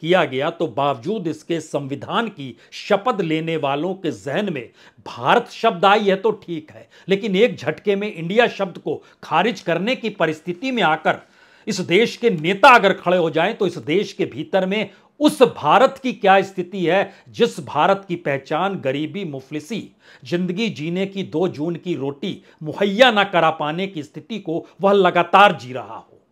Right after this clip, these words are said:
और वही इस देश के भीतर सत्ता को बनाने और बिगाड़ने के बहुमत को लेकर साथ चलता हो। हमें लगता है इस पन्ने को भी आज खुलना चाहिए, क्योंकि इस देश के भीतर में बार-बार जब जिक्र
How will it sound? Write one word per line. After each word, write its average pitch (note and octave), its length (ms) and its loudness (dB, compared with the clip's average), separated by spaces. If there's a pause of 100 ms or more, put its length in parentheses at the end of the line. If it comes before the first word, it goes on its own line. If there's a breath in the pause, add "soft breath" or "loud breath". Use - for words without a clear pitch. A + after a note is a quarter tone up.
(400 soft breath)
और G#3+ 160 4
वही G3 360 2
इस G3+ 140 -2
देश F3+ 460 2
के F#3+ 180 0
भीतर F3+ 480 2 (160)
सत्ता A#3 500 2
को A3+ 200 2
बनाने D#3 520 0
और F3+ 340 0
बिगाड़ने E3+ 540 0
के - 260 -4 (400 loud breath)
बहुमत A3+ 460 6
को A3+ 80 6
लेकर F3+ 300 2
साथ F3 460 2
चलता A2 280 -16
हो। - 200 -18 (420 soft breath)
हमें A#3+ 140 6
लगता G#3+ 300 4
है G#3 140 6
इस G3+ 260 -4
पन्ने G3+ 420 0
को G3 180 -2
भी E3 200 -2
आज D3+ 240 0
खुलना G3+ 400 -4
चाहिए, G#2 460 -20 (400 soft breath)
क्योंकि A3 220 2
इस G#3+ 140 -4
देश F3 360 0
के G#3+ 120 -2
भीतर F3 400 -2
में F#3+ 220 -4
बार-बार E3+ 520 2
जब B2+ 180 -6
जिक्र D3+ 320 -6